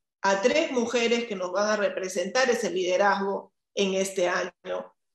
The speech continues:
a nombre de la Sociedad Peruana de Cancerología. Doctora Amorín, adelante.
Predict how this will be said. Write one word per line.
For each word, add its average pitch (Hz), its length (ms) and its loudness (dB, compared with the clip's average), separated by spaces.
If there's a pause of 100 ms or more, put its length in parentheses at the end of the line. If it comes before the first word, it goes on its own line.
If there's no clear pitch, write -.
a 185 120 0
nombre 196 300 4
de 190 60 4
la 175 100 0
Sociedad 170 340 -2
Peruana 175 380 0
de 175 120 -2
Cancerología. 156 1080 -6 (300)
Doctora 190 380 2
Amorín, 202 360 0
adelante. 202 720 0